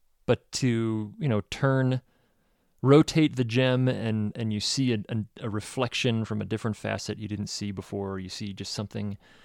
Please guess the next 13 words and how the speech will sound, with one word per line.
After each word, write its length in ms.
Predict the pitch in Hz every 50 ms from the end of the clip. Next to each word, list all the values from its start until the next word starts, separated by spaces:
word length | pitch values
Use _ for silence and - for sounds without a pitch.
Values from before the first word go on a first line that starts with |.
| - - - _ _ -
um, 400 | - 104 95 92 90 92 92 - -
unique 480 | 123 113 110 104 107 110 110 110 -
and 120 | 110 107 98
beautiful 400 | 104 104 104 107 - - 98 101
in 80 | 98 98
it 100 | 98 -
that 140 | - 101 -
you 60 | 107
didn't 200 | 95 - 202 190
catch 380 | - 214 202 - - - - - _ _ _ _ _ _ _ _ -
previously. 720 | - 110 107 104 104 95 - - 101 92 90 82 80 180
Um, 420 | 123 107 95 90 87 - 69 104 117 - _ _ -
I, 100 | 107